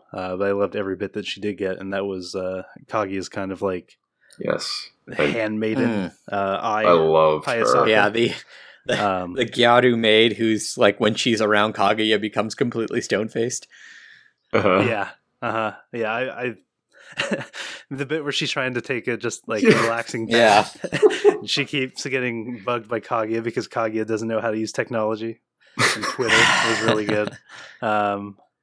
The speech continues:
Speaker 1: but, yeah, I felt like I wish they had kind of delved more into Kaguya's background with her father, um, 'cause I f-, feel like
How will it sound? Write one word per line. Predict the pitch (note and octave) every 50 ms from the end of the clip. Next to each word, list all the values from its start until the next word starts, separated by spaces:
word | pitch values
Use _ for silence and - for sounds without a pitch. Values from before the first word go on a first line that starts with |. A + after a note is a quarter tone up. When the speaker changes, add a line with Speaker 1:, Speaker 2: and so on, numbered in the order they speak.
| _ _ _ - - A2 G#2+ G#2
Speaker 1:
but, | A2 G#2+ G#2 G2+ F#2+ - - _ -
yeah, | D#3+ D3 C3+ B2+
I | C3 C#3+
felt | C3 D#3+ D#3+ D3+
like | D3 C#3 C3 B2 G#2 - _ _ _ _ _ _ _ _ _ _ _ _ _ _ _ _ _ _ _ _
I | - - - C3+ C#3+
wish | C#3 D3 C#3 -
they | - D3 C3 C3
had | A#2+ -
kind | - - B2 A#2 A2+
of | G#2+ F#2+ - _
delved | - A#2 A2 A2 G#2+ G2 F#2
more | G#2 G#2 G#2 G#2+ G#2 G#2+ G#2+ A2
into | - - A2 A2+ G2 - B2+ B2 A#2 A#2 A#2 A#2 A2+ A2+ - - - - - - _ _ _
Kaguya's | - B2 A#2+ A#2 A2+ A#2 A#2 A2 G2+
background | - - A#2 A2+ A2 - - A#2 A2+ A2+ A2+ A2+ A2 G#2+ G2+
with | G2 G#2+ G#2+ - -
her | A2+ G#2
father, | - A#2+ A2 A2 G#2+ A2 A2 A2 A2 A2+ - _ _ _
um, | - G2+ F#2+ F#2+ F#2 F2+ F#2 F2+ - _ _ -
'cause | G#2+ G2
I | F#2+
f-, | - - - _ _ _ _ _ _ _
feel | A#2 G#2 G2+
like | G2+ G2 F#2+ F2 -